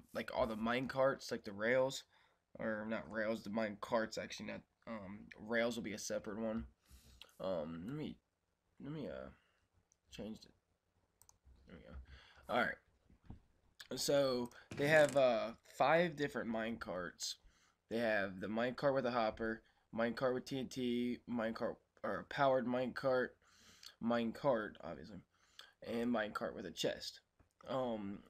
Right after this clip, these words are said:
I'm gonna be showing you how to make 'em all. Um, but let's just grab what we need real quick. All right,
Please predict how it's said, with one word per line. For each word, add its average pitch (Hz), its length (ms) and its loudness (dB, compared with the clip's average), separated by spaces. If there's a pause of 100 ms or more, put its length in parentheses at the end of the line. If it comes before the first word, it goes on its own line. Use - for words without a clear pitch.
(120)
I'm 139 60 -2
gonna 143 60 -2
be 135 100 -2
showing 139 260 0
you 135 80 0
how 139 80 2
to 123 80 2
make 127 240 0
'em 131 80 -2
all. 139 240 2 (2000)
Um, 107 420 -8 (580)
but 98 200 -4 (100)
let's - 180 -8
just 76 200 -10
grab 87 260 -2
what 73 100 -6
we 78 80 -6
need 87 280 -6
real 80 100 -8
quick. 92 400 -8 (4000)
All 117 60 2
right, 85 120 2